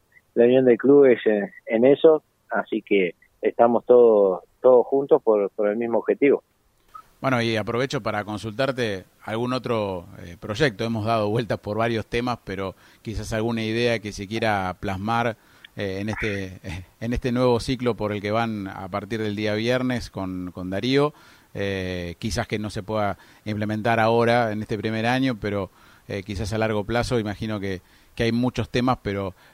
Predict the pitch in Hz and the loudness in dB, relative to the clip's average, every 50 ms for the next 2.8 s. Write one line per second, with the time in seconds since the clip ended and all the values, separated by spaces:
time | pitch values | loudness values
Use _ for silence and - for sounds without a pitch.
0 | _ - 101 92 90 - - 107 104 98 107 107 104 113 110 101 104 101 104 107 | _ -10 -8 -8 -8 -8 -8 -8 -4 -4 -2 -2 -2 -4 -4 -4 -4 -2 -2 -4
1 | 113 110 107 98 95 95 92 87 - 95 90 90 - 107 98 90 98 101 95 92 | -4 -4 -4 -4 -4 -6 -6 -6 -8 -8 -8 -6 -6 -6 -6 -4 -6 -6 -6 -6
2 | 92 92 101 104 98 - 101 87 - 110 107 104 98 90 85 | -6 -4 -4 -4 -4 -4 -4 -4 -2 -2 -2 -2 -2 -4 -6